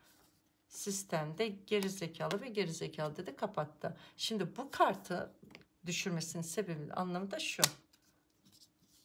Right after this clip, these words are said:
Hani, "Bunu bir daha duymak istemiyorum." dedi, bitti. Sen o parayı görmeyeceksin.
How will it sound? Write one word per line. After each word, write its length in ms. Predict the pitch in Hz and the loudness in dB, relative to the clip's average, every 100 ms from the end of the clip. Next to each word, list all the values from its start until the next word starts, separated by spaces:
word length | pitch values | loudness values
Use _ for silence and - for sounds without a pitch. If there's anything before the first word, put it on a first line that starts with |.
| - - - | -20 -18 -6
Hani, 260 | 180 170 | -4 0
"Bunu 220 | 196 208 | 0 0
bir 80 | 180 | 2
daha 240 | 180 170 175 | 2 2 0
duymak 300 | 165 165 - | -4 -4 -4
istemiyorum." 720 | - 175 165 151 160 151 147 | -6 -4 -2 -2 -4 -4 -6
dedi, 260 | 156 160 | -6 -6
bitti. 420 | 151 - - - 80 - - _ _ _ _ - | -8 -12 -12 -8 -8 -10 -16 _ _ _ _ -14
Sen 240 | - 190 | -4 0
o 100 | 180 170 | 0 -2
parayı 340 | 165 185 196 | 0 0 2
görmeyeceksin. 920 | 180 175 156 151 139 156 - - - | 2 2 0 -6 -6 -8 -8 -8 -6